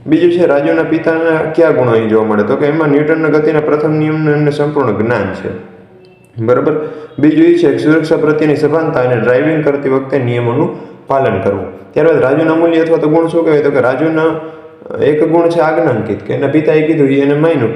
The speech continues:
અને બીજું છે એ સમજદારીપણું, બરાબર? ત્યાર પછીનો આપણે નેક્સ્ટ પ્રશ્ન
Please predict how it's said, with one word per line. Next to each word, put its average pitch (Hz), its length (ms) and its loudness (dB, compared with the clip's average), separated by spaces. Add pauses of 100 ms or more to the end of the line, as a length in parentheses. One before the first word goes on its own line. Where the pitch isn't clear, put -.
(220)
અને 127 160 0
બીજું 151 280 4
છે 131 140 0 (460)
એ - 40 2
સમજદારીપણું, 101 920 0 (460)
બરાબર? 151 380 4
ત્યાર 147 220 2
પછીનો 151 260 2
આપણે 147 200 0
નેક્સ્ટ 143 380 -2
પ્રશ્ન 147 240 -2